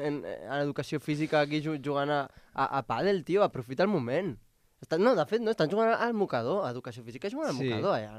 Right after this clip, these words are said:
Speaker 1: no?
Speaker 2: Al bote botero.
Speaker 1: Quan vagis a primer, a primer d'eso i el Salva et posi a fer esquemes, què?
Speaker 2: <laughs> Eh,
Speaker 1: No.
Speaker 2: o qualsevol, insertar nombre de
Speaker 1: Sí,
Speaker 2: qualsevol
Speaker 1: perdó, perdó.
Speaker 2: persona, eh, d'educació física.
Speaker 1: Eh, per tant,
Speaker 2: Anastasio,
Speaker 1: Anastasio,
Speaker 2: per exemple,
Speaker 1: avui és el
Speaker 2: veus?
Speaker 1: seu sant,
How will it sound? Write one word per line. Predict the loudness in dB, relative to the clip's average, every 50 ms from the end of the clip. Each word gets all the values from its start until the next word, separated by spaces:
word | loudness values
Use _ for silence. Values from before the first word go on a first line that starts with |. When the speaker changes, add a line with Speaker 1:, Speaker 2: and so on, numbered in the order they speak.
| -10
Speaker 1:
no? | -10 -10 -8 -8
Speaker 2:
Al | -8 -6 -4
bote | -2 -2 -2 -2
botero. | -2 -4 0 4 4 6 6 6 2 0 -2 -8 -14 -12 -8
Speaker 1:
Quan | -6 -4 -4 -2 0
vagis | 0 2 2 2
a | 0 0
primer, | 0 -2 0 0 0 0
a | 0 -2 -4 -2
primer | -2 -2 0 0
d'eso | 0 0 -2 0 -2 -4 -4 -4
i | -6 -6 -6 -4
el | -4
Salva | -2 -2 0 0 0
et | 0 -2
posi | -2 -2 -2
a | -4
fer | -4 -4
esquemes, | -4 -2 0 0 0 -2 -4 -10 -14 -14 -8 -4 -2
què? | -2 -2 -2
Speaker 2:
<laughs> | -8 -14 _ _ _ _ _ _ _ -18 -14
Eh, | -12 -10 -10 -8 -6
Speaker 1:
No. | -6 -4 -4 -4 -4 -6
Speaker 2:
o | -6 -8 -8 -6
qualsevol, | -6 -6 -6 -6 -4 -4 -4 -4 -4
insertar | -6 -6 -6 -4 -4 -2 0 0 0 0
nombre | 2 0 2 2 2 2 4 4
de | 4 4 4
Speaker 1:
Sí, | 4
Speaker 2:
qualsevol | 4 2 2 2 4
Speaker 1:
perdó, | 6 6 6
perdó. | 6 4 4 2 2
Speaker 2:
persona, | 2 2 2 2 2 2 0
eh, | 0 -2 -4 -4 -6 -6 -6 -8 -8 -8 -8
d'educació | -8 -8 -8 -8 -10 -10 -8 -8 -8 -6
física. | -6 -8 -6 -6 -8 -10 -10 _ _ _ -20 -20 -16 -10
Speaker 1:
Eh, | -6 -4 -2 0 0 0 -2 -2
per | -2 -2 -2 -2 0
tant, | -2 -2 -2 -6 -8 -8
Speaker 2:
Anastasio, | -6 -6 -6 -4 -4 -4 -4 -2 -4 -4 -6 -8 -12 -10 -6
Speaker 1:
Anastasio, | -6 -4 -2 -2 0 0
Speaker 2:
per | 0 2 0
exemple, | 0 2 2
Speaker 1:
avui | 0 2 2 0 2
és |
el | 2
Speaker 2:
veus? | 2 2
Speaker 1:
seu | 0 -2
sant, | -2 -2 -2 -4